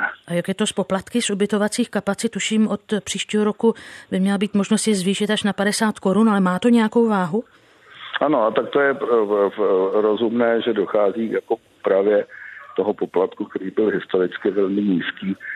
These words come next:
Speaker 2: To bezesporu má smysl, je to rozumný fiskální nástroj, ale s-, dojde pouze k většímu výběru. Jo.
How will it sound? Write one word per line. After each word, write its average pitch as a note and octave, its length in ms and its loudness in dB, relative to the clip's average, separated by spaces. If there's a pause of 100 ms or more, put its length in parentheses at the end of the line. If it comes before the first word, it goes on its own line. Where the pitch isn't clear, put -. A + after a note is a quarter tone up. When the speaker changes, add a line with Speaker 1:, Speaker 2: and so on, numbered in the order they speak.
(300)
Speaker 2:
To G2 120 0
bezesporu G2 760 2 (260)
má F#2+ 280 -2 (100)
smysl, G#2 480 0 (380)
je F2 120 0
to G#2 340 2 (100)
rozumný F#2 640 0
fiskální F#2+ 680 0
nástroj, F#2 640 2 (480)
ale G2 460 2
s-, F#2+ 720 0
dojde F#2+ 340 2
pouze F#2+ 400 0
k - 40 -4
většímu G2 560 -2
výběru. E2+ 540 -2 (280)
Jo. F2 180 -12